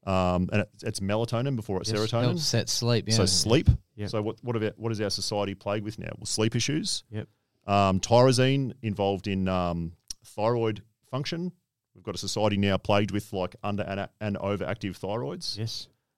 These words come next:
Speaker 1: Uh, we've also got effect with, uh, like, dopamine and adrenaline, um, production. So, like, this is a pretty sinister little chemical.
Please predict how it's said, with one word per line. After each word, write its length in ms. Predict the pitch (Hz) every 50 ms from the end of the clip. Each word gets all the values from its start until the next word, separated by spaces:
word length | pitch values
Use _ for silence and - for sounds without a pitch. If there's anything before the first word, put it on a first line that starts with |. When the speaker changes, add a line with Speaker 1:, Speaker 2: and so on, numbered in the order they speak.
| _ _ -
Speaker 1:
Uh, 240 | 90 90 90 90 90
we've 140 | 92 90 110
also 340 | 110 101 - 98 92 85 78 - _
got 180 | - 101 95 -
effect 320 | 92 - - 101 - -
with, 180 | - 92 - -
uh, 140 | 95 87 85
like, 160 | 87 85 - -
dopamine 420 | - 107 113 110 98 104 104 107 107
and 120 | 101 87
adrenaline, 580 | 78 - 101 107 117 117 113 113 113 110 110 107 - _ _ _ _ _ _ _ _ _ _ _ -
um, 380 | 92 87 87 85 85 85 82 - _ _ -
production. 480 | - 98 101 110 - - 170 190 196 - _ _ _ _ _ _ _ _ _ _ _ _ _ _ -
So, 120 | - 143 147
like, 100 | - -
this 140 | 330 240
is 80 | 233 117
a 60 | 95
pretty 200 | - 120 101 87
sinister 580 | - - 117 101 90 - - 98 85 82 78 76 73
little 160 | 110 101 85
chemical. 420 | - - 165 - - - - -